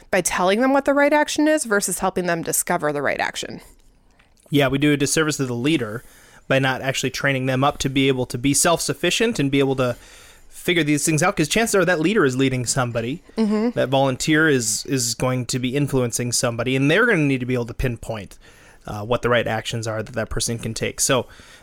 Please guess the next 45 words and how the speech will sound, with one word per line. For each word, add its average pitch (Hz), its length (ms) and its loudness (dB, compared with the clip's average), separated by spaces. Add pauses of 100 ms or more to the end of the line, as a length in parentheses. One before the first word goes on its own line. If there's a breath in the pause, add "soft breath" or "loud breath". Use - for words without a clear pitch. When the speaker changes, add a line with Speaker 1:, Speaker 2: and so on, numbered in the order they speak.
Speaker 2:
it's - 240 -2
not 151 360 0
just 143 360 0
about 131 280 0
figuring 131 300 0
out 117 140 0
what 135 160 -2
the 120 80 -2
right 120 180 0
action 120 340 -4
is, 147 160 0
but 120 100 -6
it's 117 100 -8
also 135 400 0
about 120 380 -2 (340 soft breath)
having 156 300 0
that 117 240 -2
growth 147 360 0
mindset 135 600 2
of 117 220 -6
how 139 140 0
can 147 160 -4
I 139 100 -2
invest 127 580 -2
in 160 120 0
this 151 140 -2
person 160 380 0
so 135 160 0
that 120 160 -2
they 143 120 2
can, 135 300 -6 (160)
they 147 140 0
can 147 160 -2
do 127 160 0
a 120 40 -2
better 120 280 0
job 113 360 -2
of 101 180 -12
leading 151 440 -2 (300 loud breath)
and 220 140 0
Speaker 1:
Mm-hmm. 190 160 0
Speaker 2:
elevating 135 380 0
things. 113 360 -10 (320 loud breath)
Uh, 139 260 2
a-, 175 80 -4